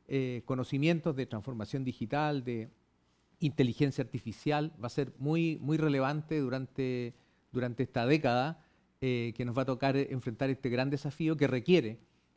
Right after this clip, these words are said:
el, el compromiso de toda la industria, de toda la sociedad, para, eh, enfrentar et-, este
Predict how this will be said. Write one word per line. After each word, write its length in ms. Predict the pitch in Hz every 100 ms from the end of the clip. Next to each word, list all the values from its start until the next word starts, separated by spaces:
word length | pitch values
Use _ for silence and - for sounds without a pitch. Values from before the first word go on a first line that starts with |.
| -
el, 380 | 127 120 113 -
el 160 | 120 113
compromiso 720 | 127 113 127 160 165 - 151
de 100 | 117
toda 200 | 139 151
la 80 | 139
industria, 760 | 131 170 156 - 131 139 131
de 100 | 117
toda 200 | 110 147
la 100 | 147
sociedad, 640 | - 127 127 123 147 160 - _ _ _ _
para, 800 | - 123 120 120 117 113 110 110 -
eh, 200 | 120 120
enfrentar 460 | 131 127 117 170
et-, 220 | 190 185 _
este 840 | 165 165 - 175 170 160 151 -